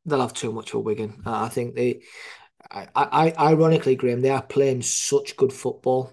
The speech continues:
They're playing really well. Um, they're just a, a, a, a lacking that, that cutting edge in terms of putting, uh,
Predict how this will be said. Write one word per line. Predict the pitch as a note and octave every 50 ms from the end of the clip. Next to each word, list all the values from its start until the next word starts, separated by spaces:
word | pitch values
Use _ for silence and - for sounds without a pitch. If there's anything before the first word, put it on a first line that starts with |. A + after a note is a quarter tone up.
| - _
They're | C3+ C3+ B2+ A#2
playing | - - D3 C#3 C3 B2+ C3 B2+ B2+
really | C3+ C#3 C#3 C3+ C3 C3 B2+
well. | A#2+ B2 B2 B2+ C3+ B2+ - _ _ -
Um, | B2 B2 A#2+ A#2+ B2 B2 B2 A#2+ - - - - - - _ _ -
they're | C3 B2
just | A#2+ C#3 B2 - - - - - - _ _ _ _ _ -
a, | C3+ C3 A#2+ B2 C3 B2+ - -
a, | C#3 C#3
a, | C3+ -
a | C3 B2+
lacking | B2+ C3 C3 C3 - - - C3+ C3 C3
that, | B2+ B2 - - -
that | - B2+ - - -
cutting | - C3+ B2 A#2+ A#2 A#2+
edge | B2+ C#3 C3+ -
in | C#3 B2+
terms | A#2+ - C3+ C3 B2+ B2 B2
of | B2 A#2+ -
putting, | - C3+ - B2+ B2+ B2 B2+ B2+ B2+ B2
uh, | A#2+ A#2+ A#2+